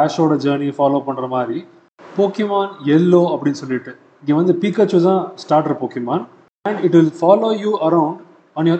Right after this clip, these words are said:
entire journey. இது என்னதான் புது கேமா இருந்தாலும்,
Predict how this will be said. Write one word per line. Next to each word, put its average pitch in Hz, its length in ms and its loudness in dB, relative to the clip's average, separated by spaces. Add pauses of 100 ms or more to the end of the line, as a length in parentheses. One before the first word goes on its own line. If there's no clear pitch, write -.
(120)
entire 156 320 2 (120)
journey. 131 260 -4 (600)
இது 139 200 -4
என்னதான் 170 420 2 (200)
புது 185 240 2
கேமா 175 340 4
இருந்தாலும், 160 540 0